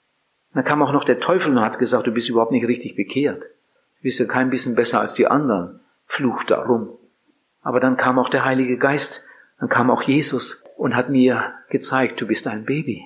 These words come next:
Jetzt hast du dich so richtig voll gemacht.“ Ja. Ja, und was jetzt? Ja, es gibt nur eine Stelle, wo man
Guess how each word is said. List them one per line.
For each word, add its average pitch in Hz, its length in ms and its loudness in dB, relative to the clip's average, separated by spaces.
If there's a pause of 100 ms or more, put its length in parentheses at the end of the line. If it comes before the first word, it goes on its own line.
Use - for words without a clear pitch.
(500)
Jetzt - 200 0
hast 120 200 -2
du - 20 -2
dich 110 180 -2
so 107 120 -2
richtig 147 420 0
voll 101 280 2
gemacht.“ - 540 -2 (680)
Ja. 107 320 -12 (560)
Ja, 143 160 0
und 135 60 0
was 143 180 0
jetzt? - 540 -2 (420)
Ja, 175 400 -2
es - 120 -16
gibt - 160 -8
nur 127 120 2
eine 160 200 0
Stelle, 170 380 2
wo 113 200 4
man 104 380 -2